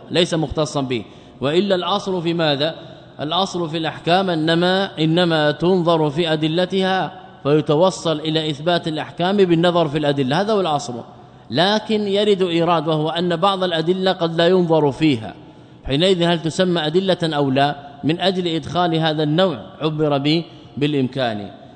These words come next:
"ولم يقل ما يتوصل للإشارة لأن المراد التوصل بالقوة لا بالفعل، لأن الشيء يكون دليلا وإن لم ينظر فيه النظر المتوصل به".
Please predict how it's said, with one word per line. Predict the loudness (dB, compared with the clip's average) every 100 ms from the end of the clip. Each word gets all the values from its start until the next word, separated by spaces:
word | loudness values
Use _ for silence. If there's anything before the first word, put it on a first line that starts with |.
| -8
"ولم | -4 0 0
يقل | 0 0
ما | 0 0
يتوصل | 0 0 2 2 0 -4 -4 -4
للإشارة | -6 -6 -4 -4 -4 -4
لأن | -4 -2 -2
المراد | -2 -2 -2 -2
التوصل | -4 -4 -2 -2 -4 -6 -6 -4
بالقوة | -6 -4 -4 -2 -2 -4
لا | -2 -2
بالفعل، | -4 -6 -6 -4 -4 -6 -10 -20 -20 -18 -10
لأن | -6 -4 -4
الشيء | -4 -4 -4 -4
يكون | -4 -2 -2 -2
دليلا | -2 -2 -4 -4 -6
وإن | -4 -4
لم | -2 -2
ينظر | 0 0 0 0 0 -2
فيه | -4 -2 -2 -2
النظر | -2 -2 -2 -4
المتوصل | -2 -4 -2 -2 -2 -4 -4 -4 -2 -4 -10 -20 -20 -10
به". | -4 -2 -2 -2